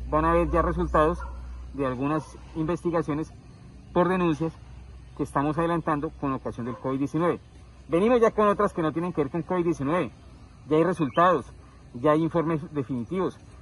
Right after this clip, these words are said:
ya vimos traslados de algunos, de algunos, de algunos tantos. Estamos atentos,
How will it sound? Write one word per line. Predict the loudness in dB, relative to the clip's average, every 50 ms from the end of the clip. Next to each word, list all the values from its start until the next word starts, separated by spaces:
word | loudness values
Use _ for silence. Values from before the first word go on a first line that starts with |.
| -16 -6
ya | 0 2 4
vimos | 4 4 4 2 0
traslados | -2 -2 0 2 4 4 4 2 0 -4 -16 -20 -20 -20 -10 -6
de | -4 -4
algunos, | -2 0 0 0 0 0 -2 -2 -4
de | -6 -4 -4
algunos, | -4 -2 -2 0 -2 -2 -4 -8 -16 -10
de | -6 -4
algunos | -4 -2 -2 -2 -2 2 4
tantos. | 4 4 4 2 -2 -8 -10 -10 -16 -20 -20 -20 -20 -20 -20 -20 -20 -20 -20 -20 -20 -20 -20 -20 -20 -20 -20 -20 -18
Estamos | -12 -10 -6 -2 0 0
atentos, | 0 0 0 0 -2 -2 -6 -10